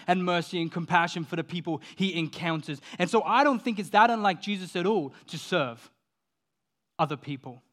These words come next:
You know, there's this verse in, in, in Matthew fifteen where it talks about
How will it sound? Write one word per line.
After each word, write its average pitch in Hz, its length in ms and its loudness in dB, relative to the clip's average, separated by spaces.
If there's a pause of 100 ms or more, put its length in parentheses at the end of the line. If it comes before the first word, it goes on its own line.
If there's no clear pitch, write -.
(540)
You 208 80 0
know, 208 80 4
there's 202 180 4
this 180 140 -12 (140)
verse 220 340 4
in, 196 160 0
in, 185 200 -2
in 185 140 -2
Matthew 208 300 2
fifteen 196 460 -4 (140)
where 196 100 6
it 196 80 0
talks 226 240 0
about 185 240 4